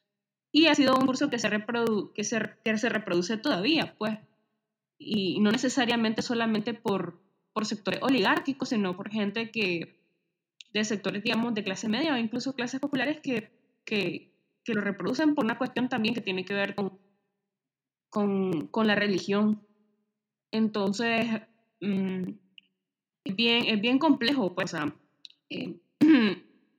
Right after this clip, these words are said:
yo recuerdo que re-, que, que, que el año pasado, en, en, no recuerdo en qué medio, se difundió esta imagen de un grupo nacionalista que, que me, a mí me remitió mucho en, en su momento a,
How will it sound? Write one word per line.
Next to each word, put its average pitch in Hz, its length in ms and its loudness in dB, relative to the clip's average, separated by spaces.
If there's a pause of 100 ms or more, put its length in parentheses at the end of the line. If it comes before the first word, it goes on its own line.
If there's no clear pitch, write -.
(500)
yo 208 160 0
recuerdo 220 380 -2
que 262 100 0
re-, 240 260 -2
que, 226 220 -2
que, 202 640 -2
que - 80 -4
el 214 40 0
año 208 140 0
pasado, 226 480 0
en, 190 300 -2
en, 175 340 -4 (180)
no 196 120 -2
recuerdo 220 340 -4
en 226 80 0
qué 233 120 -2
medio, 240 540 2 (360)
se - 140 -2
difundió 196 520 2
esta 214 240 -2
imagen 233 380 0
de 208 80 -2
un 196 140 0
grupo 214 380 0
nacionalista 202 1000 0 (720)
que, 202 560 0 (220)
que 202 240 -2
me, 202 180 -2
a 214 60 0
mí 202 80 4
me 202 160 4
remitió 214 320 0
mucho 226 400 -2
en, 190 200 -2
en 180 120 -2
su 208 100 -4
momento 175 400 0
a, 208 380 -2